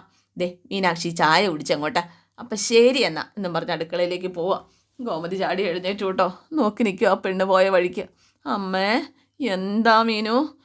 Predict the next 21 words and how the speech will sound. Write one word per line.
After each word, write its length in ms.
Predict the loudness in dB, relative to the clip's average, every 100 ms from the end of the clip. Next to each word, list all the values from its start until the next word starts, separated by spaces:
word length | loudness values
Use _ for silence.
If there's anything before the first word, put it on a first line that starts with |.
| _ -14
ഇവിടെ 220 | -6 -2
എന്തൊക്കെയോ 560 | -2 -2 -4 -2 -2 0 0
സംഭവിക്കാൻ 580 | 0 2 2 2 -2 -2
പോകുന്നു 300 | -2 -2 -2
എന്ന് 140 | -2
എനിക്ക് 200 | -4 -4 -2
തോന്നുന്നു. 400 | 0 2 0 -2 _ _ _ -4
എന്നെ 280 | -2 -2 0
പേടിപ്പിക്കല്ലേ 680 | 4 4 2 -2 0 2
മീനു." 280 | 2 2 2 0 -4 _ _ -12
"അപ്പച്ചി 360 | -12 -6 -6 -2
പേടിക്കല്ലേ, 480 | -2 -2 0 0 0
ഞങ്ങളൊക്കെ 540 | -4 -2 -2 -2 -6
കൂടെ 320 | -2 0 2
ഇല്ലേ, 240 | 2 2 2
പിന്നെന്താ 420 | 0 -2 0 0
കുഴപ്പം?" 440 | 0 -2 0 0 0 -8 _ _ _ _
"എന്നെ 380 | -4 -4 -2 0
ആർക്കും 400 | 2 0 -2 -6
വേണ്ടാതാവുന്നാ 840 | -4 -2 2 2 2 0 0 -2
തോന്നണത്." 500 | -2 -2 -2 -2 -2